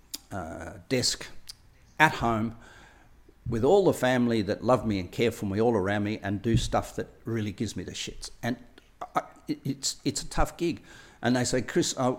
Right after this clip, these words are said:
I, what, you know, I'm coming to you for coaching 'cause I'm really struggling with the stress and the duress, and I, it's affecting my family 'cause I'm in the wrong job." And I said, I always say this, "Love it before you leave it." If you don't love the job you've got,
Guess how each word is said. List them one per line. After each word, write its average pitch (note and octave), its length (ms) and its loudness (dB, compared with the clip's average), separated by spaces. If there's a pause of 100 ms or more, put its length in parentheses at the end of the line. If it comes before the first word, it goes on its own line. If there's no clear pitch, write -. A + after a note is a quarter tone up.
I, B2 340 -6
what, C3 160 4
you - 360 -4
know, A2 120 2
I'm A2+ 160 0
coming B2+ 280 0
to G#2+ 80 -2
you G2 60 -2
for - 120 -10
coaching D3 460 2
'cause G#2 200 -8
I'm G2+ 200 -2
really A2+ 220 -2
struggling A2+ 560 0
with F2+ 120 -6
the D#2+ 80 -12
stress - 520 0
and F#2 140 0
the F2+ 60 -6
duress, G#2+ 540 -2
and G2 140 2
I, F#2 140 -6
it's A2+ 180 -6
affecting C3+ 440 -2
my G2+ 120 -2
family A#2 580 0
'cause A#2+ 180 -4
I'm A2 140 0
in A#2 100 0
the G#2+ 80 0
wrong G2+ 260 -2
job." A#2+ 280 -2
And G2 120 -6
I G2+ 100 -6
said, A2 320 0 (400)
I C#3 120 6
always C#3+ 240 4
say C#3 260 0
this, A#2+ 260 0 (800)
"Love A2+ 320 4
it E3+ 200 -2
before C#3+ 320 2
you B2+ 120 2
leave A#2 280 2
it." G2+ 200 -6
If G#2 220 -6
you A2 200 2
don't C3 520 2
love B2+ 500 2
the A2+ 120 2
job A2+ 380 0
you've F#2+ 240 -8
got, G#2 380 2